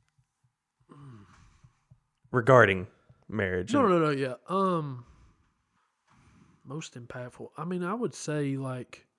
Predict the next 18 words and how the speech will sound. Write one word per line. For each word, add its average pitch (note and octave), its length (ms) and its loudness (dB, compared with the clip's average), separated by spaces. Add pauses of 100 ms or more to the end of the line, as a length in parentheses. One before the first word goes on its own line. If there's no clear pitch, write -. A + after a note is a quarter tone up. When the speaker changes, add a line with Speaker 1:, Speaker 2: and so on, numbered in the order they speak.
(1500)
Speaker 1:
<sighs> - 840 -20
in C3 100 -12
a A2 60 -12
good E3 200 -6
way, C#3 160 -2
like, B2 300 -6
it's, - 280 -14 (440)
especially, C3 640 -8
uh, A2+ 140 -12 (260)
I B2+ 60 -10
got B2+ 180 -8
married C3 160 -6
a A#2 40 -6
little A#2+ 120 -6
bit A2+ 140 -10
older B2+ 360 -4
at A#2 220 -10
twenty, A#2+ 680 -14